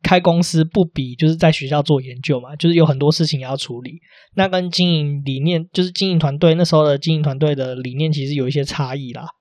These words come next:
所以吴宗信老师在二零一八年的时候就离开了这个晋升公司。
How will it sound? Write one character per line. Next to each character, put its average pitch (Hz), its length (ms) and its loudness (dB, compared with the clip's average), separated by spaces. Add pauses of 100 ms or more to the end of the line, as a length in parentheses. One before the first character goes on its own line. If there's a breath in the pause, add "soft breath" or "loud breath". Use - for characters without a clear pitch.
(100)
所 175 160 2
以 - 20 6
吴 151 140 2
宗 160 120 4
信 170 140 0
老 131 140 -2
师 156 100 -8
在 165 140 -2
二 165 140 4
零 135 140 -2
一 135 60 -4
八 143 160 -2
年 131 160 -6
的 123 80 -16
时 127 80 -14
候 135 120 -4
就 147 120 2
离 131 160 -6
开 143 200 -2
了 127 80 -6
这 131 100 -10
个 135 80 -4
晋 139 180 -6
升 135 160 -8
公 127 220 -12
司。 - 160 -12